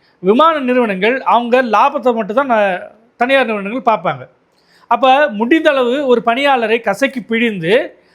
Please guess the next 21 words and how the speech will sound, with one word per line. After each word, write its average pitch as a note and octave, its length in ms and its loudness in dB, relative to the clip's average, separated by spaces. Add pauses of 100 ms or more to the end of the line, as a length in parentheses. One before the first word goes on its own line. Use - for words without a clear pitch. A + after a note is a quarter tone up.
(120)
அவங்க C4 240 2
கிட்ட B3+ 200 0
வந்துட்டு C#4 260 -2 (640)
வேலையை C4 260 2
வாங்கிட்டு G#3+ 400 -2
தான் B3+ 240 2 (1300)
அதை A#3+ 300 2 (320)
லாபகரமா A#3+ 500 0
நடத்த A3 200 -4
முடியும்னு G#3+ 220 -4
நினைப்பாங்க. E3+ 340 -4 (340)
அப்போ G#3+ 220 2
பதினெட்டு A#3 420 0
மணி C4+ 160 0
நேரம் C#4 200 0
தொடர்ச்சியா A#3+ 300 0
பறக்கலான்ற A3+ 500 -2
போது B3 200 0 (280)
நீங்க G#3+ 260 0 (160)
இந்தூர்ல A#3+ 380 0
இருந்துட்டு A3 280 -2